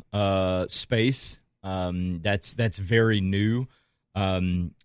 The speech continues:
so it was designed, uh, in, in the industrial,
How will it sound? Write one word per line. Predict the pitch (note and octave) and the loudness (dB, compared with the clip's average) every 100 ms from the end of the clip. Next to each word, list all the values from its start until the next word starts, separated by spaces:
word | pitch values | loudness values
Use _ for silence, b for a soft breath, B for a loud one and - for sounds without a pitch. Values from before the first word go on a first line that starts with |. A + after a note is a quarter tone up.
| _ _ | _ _
so | - - C3 B2 A#2 A2+ | -6 6 8 10 8 6
it | B2+ | 4
was | B2+ A#2 | 4 0
designed, | E2+ A2 F2 C3 D3 D3+ A#2+ A2 G#2 G2 - | 0 0 0 0 2 2 2 2 2 0 0
uh, | |
in, | G#2+ G#2 G2+ G2 - A#2 - | 2 4 4 2 2 0 2
in | A2+ A2+ | 2 4
the | G#2+ | 4
industrial, | G#2 G2 A2+ - A#2+ A2 G2 F2+ E2+ | 2 4 4 2 0 2 2 2 -2